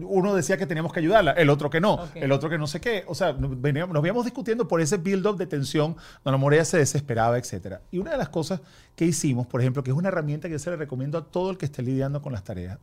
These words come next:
Speaker 1: algo que fue mágico para mí, fue simplemente decirle, "Sofi, te voy a ayudar con tu tarea, pero te voy a ayudar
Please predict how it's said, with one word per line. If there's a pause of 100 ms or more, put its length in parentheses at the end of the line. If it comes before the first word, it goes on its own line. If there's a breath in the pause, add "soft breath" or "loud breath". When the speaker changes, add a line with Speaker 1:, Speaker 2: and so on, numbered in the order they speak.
(120)
Speaker 1:
algo
que
fue (500 soft breath)
mágico (120)
para
mí, (640 soft breath)
fue
simplemente
decirle,
"Sofi, (560)
te
voy
a
ayudar
con
tu
tarea, (500 soft breath)
pero
te
voy
a
ayudar